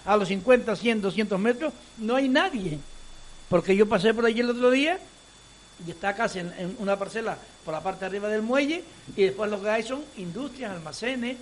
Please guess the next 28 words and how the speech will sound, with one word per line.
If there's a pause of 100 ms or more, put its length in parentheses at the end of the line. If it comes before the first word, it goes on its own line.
(320)
eh, (240)
todo
lo
típico
de
la
zona
industrial
de
Arinaga. (380)
Pero
vecinos,
allí
el
más
cercano
está (220)
a
más
de
medio
kilómetro. (480)
Entonces, (440)
es
racismo (120)
puro
y
duro.